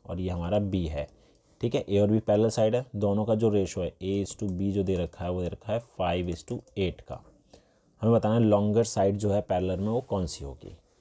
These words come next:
ठीक है। तो हमने ए ले लिया फ़ाइव एक्स और बी ले लिया एट एक्स। इसका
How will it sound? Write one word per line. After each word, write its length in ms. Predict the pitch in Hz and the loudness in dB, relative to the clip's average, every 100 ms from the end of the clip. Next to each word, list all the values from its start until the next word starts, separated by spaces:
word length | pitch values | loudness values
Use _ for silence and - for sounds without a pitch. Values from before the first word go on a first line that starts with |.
| _ _ _ | _ _ _
ठीक 120 | - 143 | -2 -2
है। 100 | 139 _ _ | -4 _ _
तो 60 | 95 | 0
हमने 200 | 98 104 _ | 2 0 _
ए 140 | 117 123 | 4 4
ले 160 | 117 | 4
लिया 340 | 104 107 110 135 _ _ _ _ _ _ - | 4 4 2 0 _ _ _ _ _ _ -16
फ़ाइव 400 | - 87 92 104 | -6 -2 2 4
एक्स 380 | 120 123 - - _ | 2 0 -18 -20 _
और 160 | - 90 | -10 -8
बी 280 | 90 107 110 | -2 0 2
ले 160 | 95 | 2
लिया 280 | 87 95 117 - _ _ _ | 0 -2 -2 -8 _ _ _
एट 280 | 101 87 - | -2 -2 -4
एक्स। 280 | - - _ _ - _ _ | -10 -12 _ _ -20 _ _
इसका 240 | - - | -10 0